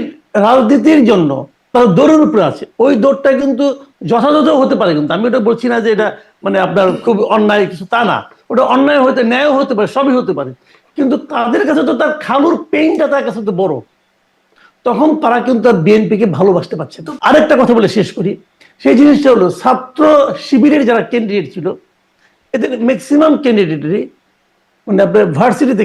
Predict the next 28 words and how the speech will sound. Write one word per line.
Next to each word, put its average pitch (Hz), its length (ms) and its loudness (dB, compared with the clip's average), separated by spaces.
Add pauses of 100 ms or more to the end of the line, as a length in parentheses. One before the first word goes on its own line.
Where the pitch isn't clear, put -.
ক্যাম্পাসে 254 580 0 (680)
ভদ্র 220 340 0 (200)
ছেলে 269 260 0
হিসেবে 226 220 0
এক 196 120 -2
ধরনের 175 240 -4
পরিচিতি 165 420 -4
আছে। - 160 -18 (460)
ভদ্র 220 240 2 (160)
ছেলে, 202 220 4 (460)
মেধাবী 202 400 4 (100)
ছেলে, 185 220 2 (500)
মানুষকে 220 360 0 (120)
সাহায্য 196 320 2 (120)
করে, 202 140 4 (100)
এই 214 120 2
ধরনের 214 300 0
মান-, 196 180 -2
মন 202 180 0
মানসিকতা। 190 420 -4 (300)
আমি 269 140 6 (320)
দুই 247 160 6
তিনটা 262 200 6 (100)
ঘটনা 196 260 4 (140)
জানলাম, 147 300 2 (500)
আমি 233 180 2
খুব 240 100 4 (120)
বিস্মিত 220 320 2